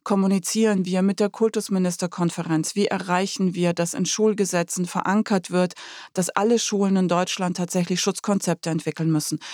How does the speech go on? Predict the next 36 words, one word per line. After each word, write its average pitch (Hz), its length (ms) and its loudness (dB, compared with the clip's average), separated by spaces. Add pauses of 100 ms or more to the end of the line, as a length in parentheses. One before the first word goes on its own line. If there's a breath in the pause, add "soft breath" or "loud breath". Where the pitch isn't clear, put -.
Weil 180 120 2
Schutzkonzepte 202 800 0
auch - 160 -4
heißt, 190 340 0 (260 loud breath)
wir 190 120 -2
schaffen 185 280 -2
Sprechräume, - 760 -4 (340 loud breath)
was 170 160 -2
ganz, 208 220 0
ganz 196 220 0
wichtig 165 300 -4
ist. 156 200 -4
Und - 200 -2
alle 196 200 2
Kinder 208 340 2
und 190 100 2
Jugendliche 190 440 0
gehen 185 280 2
in 180 140 2
die 170 80 2
Schule. 208 480 2
Das 170 220 -6
heißt, 180 300 0 (360 loud breath)
ja, 160 340 2
es - 180 -6
geht 175 200 -4 (180)
auch 190 380 2
um 190 200 0
den 170 340 0 (120)
Tatort 208 540 -2
Schule, 247 480 2
aber 170 220 0
es 170 120 -6
geht 185 200 -2
eben 175 260 0
auch 175 320 0